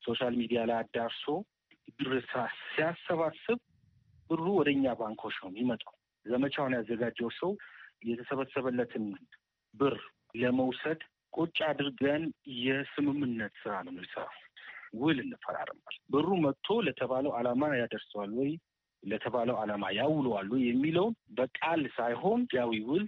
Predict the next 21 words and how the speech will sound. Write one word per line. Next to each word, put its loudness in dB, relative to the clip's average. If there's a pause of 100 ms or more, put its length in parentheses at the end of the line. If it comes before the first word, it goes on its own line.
(100)
ተፈራርሞ -2
ከድርጅታችን -4
ጋር 2
ለዛ -6
ዓላማ -4 (100)
ብቻ -4
እቃ -4
የሚገዛ 0 (160)
ከሆነ፣ -4 (580)
መ-፣ -2
ምግብ -2
ሊሆን -4
ይችላል፣ -2 (220)
ለነዛ 2 (120)
በሙሉ 0 (260)
ያንዳንዷን 0
ደረሰኝ -4
እናንተን -6
ማስረከብ -6
ግዴታ -6
ይሆንበታል። -8